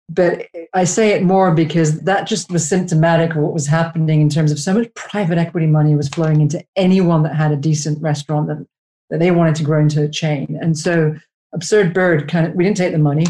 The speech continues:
but we were victims of what ensued, which was far too much capital flowing in, oversaturation in casual dining, high labor cost, high rent cost, h-, high food cost ensued. And then, uh, Uber Eats opens its, literally it opens its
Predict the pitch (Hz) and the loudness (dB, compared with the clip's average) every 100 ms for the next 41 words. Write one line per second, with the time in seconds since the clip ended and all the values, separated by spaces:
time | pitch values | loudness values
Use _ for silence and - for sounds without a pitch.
0 | 170 180 170 170 175 185 190 170 175 170 | -2 0 0 0 2 2 4 4 2 2
1 | 170 170 - 151 196 220 - 165 160 151 | 2 0 -2 0 0 0 -2 0 2 0
2 | 175 156 165 160 - _ - 165 - 262 | 0 0 0 -2 -6 _ 0 0 0 2
3 | 208 151 147 160 165 165 156 - - - | 2 2 0 -2 -2 -2 -2 -4 -8 -2
4 | 190 185 170 170 - 160 156 151 151 156 | 0 0 -2 -2 -2 -4 -2 -4 -2 0
5 | 156 151 151 151 147 _ _ _ _ 202 | 2 2 2 0 -2 _ _ _ _ 0
6 | 185 180 165 160 160 156 147 156 151 151 | 2 0 -2 -2 0 0 0 2 2 2
7 | 151 143 139 151 147 147 147 143 143 _ | 2 0 2 2 2 2 2 0 -4 _
8 | _ 196 175 170 156 156 156 147 190 175 | _ 0 2 2 0 0 -2 -2 -2 0
9 | 160 156 156 147 143 - 208 208 196 180 | 0 -2 -4 -4 -6 -4 -4 -2 -4 -2
10 | 165 151 151 143 147 - 170 147 170 156 | 0 0 -2 -4 -4 -4 -2 0 0 0
11 | 147 147 151 170 160 156 151 - 185 165 | 0 -2 -4 -2 2 2 0 -2 0 2
12 | 156 156 - 175 160 175 165 165 165 - | 2 0 -2 -4 -2 0 2 2 0 -4
13 | 175 151 160 143 156 - - _ _ 160 | -6 -2 -2 -2 -6 -10 -16 _ _ -6
14 | 180 185 175 170 170 156 160 170 | -6 -2 -2 0 -2 0 -2 -4